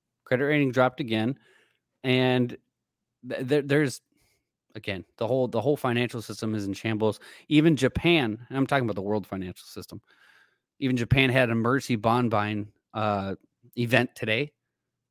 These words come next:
Th-, they're having a whole problem over there. And this isn't just them. This is just all the other countries we had. Uh,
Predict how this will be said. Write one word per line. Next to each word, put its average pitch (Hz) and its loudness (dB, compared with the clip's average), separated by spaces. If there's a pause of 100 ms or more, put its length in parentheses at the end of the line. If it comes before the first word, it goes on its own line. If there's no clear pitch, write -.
(180)
Th-, 107 -2
they're 131 2
having 120 0
a 113 -2
whole 113 -2
problem 117 0
over 107 -4
there. 120 0
And 120 0
this 139 -4
isn't 123 -4
just 107 -6
them. 120 0
This 120 -4
is 113 -6
just 117 -4
all 117 0
the 117 -2
other 120 -2
countries 110 -6
we 110 -2
had. 113 0 (340)
Uh, 104 2